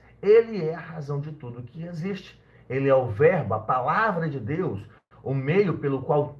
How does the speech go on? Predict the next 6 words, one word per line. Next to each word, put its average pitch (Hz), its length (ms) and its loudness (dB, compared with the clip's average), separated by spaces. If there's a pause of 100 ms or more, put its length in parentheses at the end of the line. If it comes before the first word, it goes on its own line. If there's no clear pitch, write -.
(100)
tudo 294 400 -4
veio 165 520 -8
a 135 140 -12
existir. 127 600 -12 (360)
Por 202 220 10
fim, 202 360 -4